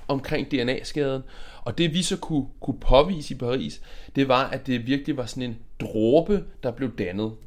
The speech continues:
Og når jeg siger dråbe, så kan man forestille sig lidt ligesom, hvis det er olie i vand, eller olie i eddike, hvis man hælder det over sin salatdressing,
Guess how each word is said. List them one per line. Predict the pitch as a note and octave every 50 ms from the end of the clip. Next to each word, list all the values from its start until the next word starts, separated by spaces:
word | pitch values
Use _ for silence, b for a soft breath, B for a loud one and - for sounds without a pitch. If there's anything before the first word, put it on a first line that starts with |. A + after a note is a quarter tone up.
| B B B B B B B
Og | A#2 A#2
når | B2
jeg | C#3 D3
siger | - - F3 E3
dråbe, | - A#2+ A#2 A#2+ B2 D3 D3+ - E3
så | - D#3
kan | - E3
man | C#3 A#2+ A2
forestille | - - A#2 A#2 D3 C#3+ - - C#3+ A#2+
sig | - B2 A2+
lidt | B2+ B2+ -
ligesom, | B2 C3+ C#3 D#3 D3
hvis | B2+ A2+ A2 -
det | G#2+ G#2 G2 F#2
er | F#2+ G2 b b b b b b
olie | - B2 B2 B2 C3+ D3+ E3 D#3 C#3+ C#3+ C#3+ - - - -
i | A2+ F#2+ F#2+
vand, | A2+ D3 F#3 - - - -
eller | - - - -
olie | G2+ A2 A2+ B2 A#2+
i | A2+ - G#2
eddike, | A#2 C3 D#3 E3 F#3
hvis | D#3 C3+ B2+
man | C3 A#2+ A2+
hælder | A2 A2+ G#2+ G#2+
det | A2
over | G#2 - A2
sin | - - A2+ G#2+ G#2
salatdressing, | - - A2+ G#2 C#3+ G#3 G#3+ - - D#3+ D3+ D3 C#3 C#3+ D#3 D3 D3